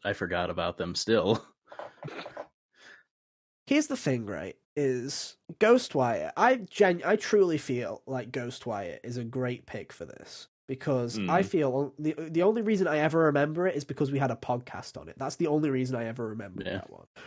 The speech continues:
Speaker 2: Whereas it's like
Speaker 3: Yeah.
Speaker 2: Mario Strikers, <clears throat> even though it's, like, the worst thing that Nintendo's released in donkeys, they keep reminding us of it 'cause they keep adding a character every six months, so that keeps coming back up on
Speaker 1: That's
Speaker 2: Twitter.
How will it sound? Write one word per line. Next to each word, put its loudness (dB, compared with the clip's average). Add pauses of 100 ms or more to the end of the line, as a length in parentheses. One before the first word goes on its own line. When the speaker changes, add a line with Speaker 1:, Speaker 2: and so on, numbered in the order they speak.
(120)
Speaker 2:
Whereas 4
it's 0
like 4
Speaker 3:
Yeah. 2 (100)
Speaker 2:
Mario 6
Strikers, -2 (220)
<clears throat> -16
even 2
though 0
it's, -4
like, 0
the -2
worst 2
thing 0 (120)
that -2
Nintendo's 0
released 0
in -4
donkeys, -8 (640)
they 2
keep 0
reminding 4
us 0
of 0
it 0
'cause -2
they 0
keep -2
adding 0
a -2
character 4
every -4
six -8
months, -12
so -2
that -2
keeps -6
coming -10
back -12
up -10
on -8
Speaker 1:
That's -6
Speaker 2:
Twitter. -8